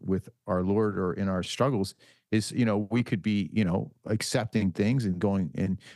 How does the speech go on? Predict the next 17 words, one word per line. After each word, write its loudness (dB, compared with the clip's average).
being 4
at -2
peace 0
with 0
the -6
situation. 0
And 2
then 2
we 4
can -2
flip -2
on 0
a 0
dime 0
because 0
we 2
get 0